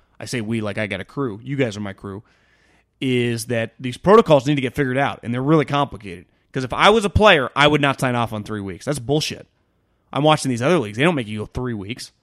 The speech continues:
Like, if I'm testing negative, I wanna play. Now, I'm all for, like, you test positive, you gotta go away, you gotta quarantine.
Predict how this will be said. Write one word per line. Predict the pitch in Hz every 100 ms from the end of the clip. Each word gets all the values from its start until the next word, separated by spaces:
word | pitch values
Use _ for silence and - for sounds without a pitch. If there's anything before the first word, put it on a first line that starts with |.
| _ _ _ _ _ -
Like, | 131
if | 127
I'm | 156
testing | 175 160 123
negative, | 160 175
I | 110
wanna | 139 160
play. | - - 170 185 - _ _ _ _ _ _ -
Now, | 113
I'm | 147
all | 165 139
for, | 156 156 143
like, | 107 101
you | 127
test | 131 117
positive, | 135 127 117
you | 104
gotta | 113 113
go | 107
away, | 104 117 117
you |
gotta | 110 101
quarantine. | - 135 143 104 92 104